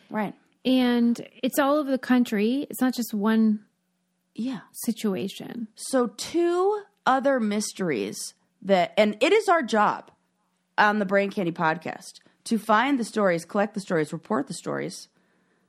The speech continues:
Speaker 1: sometimes ch-, correct them on things we got wrong, but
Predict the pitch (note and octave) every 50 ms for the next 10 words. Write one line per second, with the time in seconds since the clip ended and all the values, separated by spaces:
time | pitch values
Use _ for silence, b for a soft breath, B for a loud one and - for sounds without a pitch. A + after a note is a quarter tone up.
0 | _ _ _ - - C#3+ C#3 C#3+ D3+ D3 C#3+ - - - - - _ - - -
1 | - - - - - _ _ - - - D2 - - - - D2 C#2+ - C#2 C2+
2 | C#2 - - - C#2+ - - - - - - - C#3 B2+ - B B B B B
3 | B - B3 A#3+ A3 G3+ -